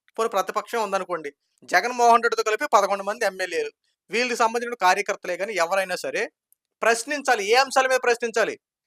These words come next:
నీకేదైనా పథకం అందకపోతే ఈ అంశాల మీద ప్రశ్నించాలి. ఈ ప్రశ్నించడం ఇలా కాదు వీళ్ళు చేసేది. ఇదిగో కూటమి ప్రభుత్వం దిగిపోవాలి, చంద్రబాబు నాయుడు ముఖ్యమంత్రిగా పనికిరాడు, చంద్రబాబు నాయుడు పక్కన పెట్టేయాలి, నారా లోకేష్ని దించేయాలి, పవన్ కళ్యాణ్ దించేయాలి,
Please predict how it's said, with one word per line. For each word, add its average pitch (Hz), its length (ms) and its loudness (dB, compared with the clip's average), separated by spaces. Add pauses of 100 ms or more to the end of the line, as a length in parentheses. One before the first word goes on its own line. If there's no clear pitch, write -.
(200)
నీకేదైనా 226 480 0
పథకం 247 320 4
అందకపోతే 226 460 -2
ఈ 233 100 -6
అంశాల 254 260 -2
మీద 247 140 -4
ప్రశ్నించాలి. 226 500 -6 (1500)
ఈ 214 120 -6
ప్రశ్నించడం 247 540 -4
ఇలా 233 180 0 (100)
కాదు 269 260 2
వీళ్ళు 202 180 -10
చేసేది. 233 360 0 (500)
ఇదిగో 240 180 0 (320)
కూటమి 226 280 -2
ప్రభుత్వం 226 320 -4
దిగిపోవాలి, 202 520 2 (400)
చంద్రబాబు 226 420 4
నాయుడు 220 260 -2
ముఖ్యమంత్రిగా 214 440 -4
పనికిరాడు, 196 400 0 (260)
చంద్రబాబు 233 380 0
నాయుడు 226 220 -4
పక్కన 220 200 0
పెట్టేయాలి, 175 500 -4 (300)
నారా 226 220 8
లోకేష్ని 226 420 2
దించేయాలి, 180 480 -6 (120)
పవన్ 240 200 6
కళ్యాణ్ 233 320 0
దించేయాలి, 190 500 -6